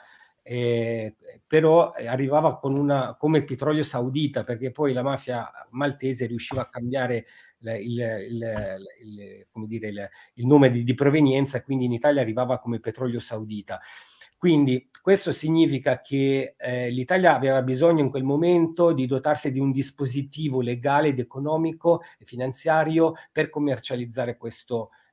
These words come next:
eh, petrolio. La coincidenza non può essere caus-, casuale, questa del pro-, della liberalizzazione degli idro-, idrocarburi avvenuta nel gennaio duemiladodici. A quel punto lì sì,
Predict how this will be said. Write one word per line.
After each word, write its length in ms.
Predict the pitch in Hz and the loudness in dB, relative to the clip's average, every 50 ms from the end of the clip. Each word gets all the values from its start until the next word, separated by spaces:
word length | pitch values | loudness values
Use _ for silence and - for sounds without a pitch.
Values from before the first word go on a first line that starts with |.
| _ _ | _ _
eh, 640 | - 120 117 117 117 117 117 113 113 110 - _ _ - - | -6 -4 -2 0 0 0 -2 -2 -4 -6 -8 _ _ -14 -6
petrolio. 560 | - 131 120 - 123 113 107 104 101 104 101 | -4 -2 -2 0 -2 -2 -2 -2 -4 -4 -4
La 160 | 107 123 123 | -4 -4 -4
coincidenza 640 | - 160 156 147 147 156 147 147 175 175 165 170 170 | -2 -2 -2 -2 0 -2 0 2 2 2 2 2 2
non 160 | 160 151 143 | 0 0 0
può 140 | 143 - 135 | 0 -2 -2
essere 280 | 131 127 - - 120 - | -4 -4 -4 -8 -12 -12
caus-, 400 | - 120 113 110 107 104 - - - 117 | -10 -8 -8 -8 -8 -10 -14 -16 -14 -8
casuale, 640 | - 131 107 98 104 101 92 87 85 90 95 90 _ _ - _ - - _ _ | -4 -4 -4 -4 -6 -8 -8 -8 -8 -10 -14 -16 _ _ -20 _ -20 -20 _ _
questa 320 | _ - 127 120 - - 120 | _ -4 -4 -4 -4 -6 -4
del 240 | 110 123 117 117 - | -2 -2 -2 -2 -4
pro-, 240 | - 127 131 120 | -6 -4 -4 -4
della 240 | 127 120 131 123 123 | -2 -2 0 0 2
liberalizzazione 760 | 120 123 117 131 120 127 123 120 120 120 127 - - 147 143 | 2 0 2 0 0 0 0 -2 -2 -2 -4 -4 -2 -2 0
degli 180 | 139 135 123 123 | 2 2 0 0
idro-, 360 | 117 117 117 123 120 117 _ - | -2 -2 -4 -4 -6 -6 _ -8
idrocarburi 540 | 143 131 139 131 - 127 120 123 151 160 | -6 -4 -4 -4 -4 -4 -2 0 2 4
avvenuta 420 | 147 120 110 123 123 139 143 143 139 | 4 4 2 2 0 0 0 0 0
nel 120 | 127 120 | -2 -2
gennaio 540 | 113 113 117 113 123 123 120 120 123 117 - - | -4 -4 -4 -2 -2 -2 0 0 -2 -4 -6 -6
duemiladodici. 800 | 127 120 123 120 113 107 113 107 101 98 95 92 95 90 - - - | -2 -2 -2 0 -2 -4 -4 -6 -6 -8 -10 -12 -12 -14 -14 -10 -4
A 180 | - 151 151 | -4 -4 -2
quel 160 | - 196 185 | 0 -2 -2
punto 300 | - - 214 208 208 208 | -2 -2 -4 0 4 4
lì 180 | 196 180 139 110 | 4 4 4 0
sì, 400 | - - - 160 139 107 - _ | 0 -2 0 0 0 0 -2 _